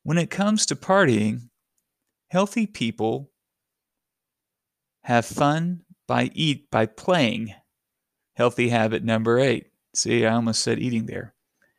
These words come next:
Many folks who struggle with their weight have fun by eating.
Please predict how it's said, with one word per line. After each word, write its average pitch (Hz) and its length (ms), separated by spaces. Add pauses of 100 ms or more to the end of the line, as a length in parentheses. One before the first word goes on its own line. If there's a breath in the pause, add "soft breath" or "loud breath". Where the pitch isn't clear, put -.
(1300 soft breath)
Many 185 260
folks 139 360
who 117 400
struggle 135 380
with 117 120
their 113 160
weight 117 340
have 113 200
fun 120 300
by 113 200
eating. 147 460